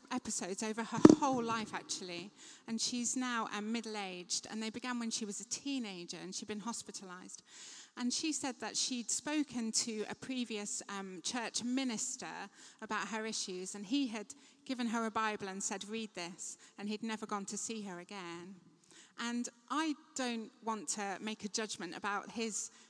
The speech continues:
particular situation at that time. I'm sure a lot of that was to do with a lack of confidence on his part, not knowing what to say or what to do. But that had stayed with her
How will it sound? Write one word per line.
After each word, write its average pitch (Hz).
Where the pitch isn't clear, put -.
particular 226
situation 208
at 143
that -
time. 185
I'm 233
sure 262
a 262
lot 254
of 233
that 202
was 208
to 226
do 233
with 180
a -
lack 202
of -
confidence 240
on 190
his 185
part, 196
not 202
knowing 196
what -
to 214
say 196
or 180
what -
to 196
do. 185
But 247
that 285
had 277
stayed 320
with 247
her 196